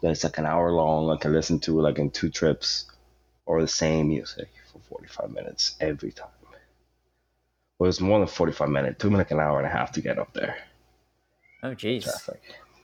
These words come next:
Speaker 2: Man,
Speaker 1: Yeah,
Speaker 2: my,
Speaker 1: but
Speaker 2: my drive to school is ten minutes, so I don't really have time to listen to music or podcasts. But
Speaker 1: By the
Speaker 2: I've been
Speaker 1: time you
Speaker 2: listening
Speaker 1: ch-
Speaker 2: to The Scrubs podcast.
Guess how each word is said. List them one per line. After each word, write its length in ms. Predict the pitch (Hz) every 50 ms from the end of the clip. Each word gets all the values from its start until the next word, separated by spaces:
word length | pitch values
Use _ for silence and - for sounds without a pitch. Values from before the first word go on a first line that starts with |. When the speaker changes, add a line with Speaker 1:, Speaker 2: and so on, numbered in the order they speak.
| _ _ _
Speaker 2:
Man, 140 | - 117 120
Speaker 1:
Yeah, 60 | -
Speaker 2:
my, 200 | - 113 123 139
Speaker 1:
but 100 | 165 -
Speaker 2:
my 120 | 131 123 147
drive 280 | 151 147 139 131 117 -
to 80 | 120
school 340 | 107 - - 135 135 123 117
is 360 | 113 113 107 101 95 - - - _ _ _ _
ten 240 | - - 131 131 127
minutes, 460 | 120 120 139 156 - - - - - _ _ _ _ _ _ _ _ _
so 100 | - - 127
I 40 | 123
don't 120 | 143 139
really 180 | 131 123 127 123
have 120 | 110 101
time 260 | - - 117 117 120 117
to 260 | - 117 110 104 104 -
listen 220 | 127 120 - 120 113
to 40 | 104
music 400 | 110 117 113 117 117 113 - -
or 120 | 110 117
podcasts. 720 | 113 - 123 131 127 - 139 139 139 - - - - - - _ _ _ _ _ _ _ _ _ _ _ _ _ _ _ _ _ - -
But 120 | 120 113
Speaker 1:
By 60 | 110 110
the 40 | 104
Speaker 2:
I've 80 | 101
been 60 | - -
Speaker 1:
time 100 | 113 113
you 40 | 117 113
Speaker 2:
listening 180 | 113 - 135
Speaker 1:
ch- 60 | 127 -
Speaker 2:
to 60 | 135
The 100 | 104 101
Scrubs 480 | - - - - 117 110 110 110 - -
podcast. 560 | - 127 127 123 - 135 131 127 127 -